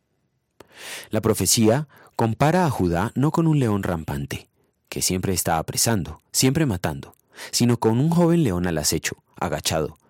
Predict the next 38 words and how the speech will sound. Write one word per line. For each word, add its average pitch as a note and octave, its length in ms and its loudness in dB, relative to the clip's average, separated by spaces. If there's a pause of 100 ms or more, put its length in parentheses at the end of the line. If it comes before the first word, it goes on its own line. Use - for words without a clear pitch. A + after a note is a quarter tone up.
satisfecho F#2 640 -2
de C#3 100 2
su B2+ 140 -2
poder F2 300 0
y D#3 80 2
de E2+ 140 -2
su D#2+ 180 0
éxito. - 440 -6 (720)
El C3 120 4
liderazgo G2+ 540 2
de D3 80 4
Israel F2 400 -2
quedaría F2 420 0
en G#2 80 -2
manos G2 280 -2
de G#2+ 80 -2
Judá A2 400 -2
hasta G2+ 240 -2
la E2 100 -4
venida D#2 380 -2
del D#2+ 180 -4
Mesías. D2+ 540 -2 (560)
Desde A#2+ 220 2
los G#2 140 0
tiempos D#3 300 0
del G#2+ 140 2
rey E2+ 180 0
David D#2 360 -2 (120)
hasta G#2+ 240 -4
la G2 80 0
deportación F#2 560 -2
de A#2+ 80 0
Babilonia, A2+ 560 -2 (140)
el E2+ 160 -4
cetro D#3 280 2
estuvo F2+ 300 0
en E2 60 -4
Judá. D#2 340 -4